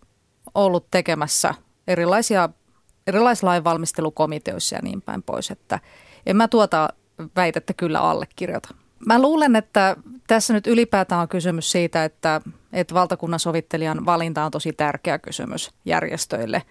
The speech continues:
ja niin pitää ollakin. Ja mielestäni on ihan ok,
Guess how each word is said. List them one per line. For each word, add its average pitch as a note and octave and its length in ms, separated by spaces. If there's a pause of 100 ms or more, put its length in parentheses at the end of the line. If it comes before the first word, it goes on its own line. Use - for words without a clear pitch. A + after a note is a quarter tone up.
(240)
ja F3 80
niin A3+ 200
pitää A3+ 320
ollakin. D3+ 600 (520)
Ja E3+ 300 (460)
mielestäni G#3+ 640
on F#3+ 100
ihan G3+ 240
ok, F3 280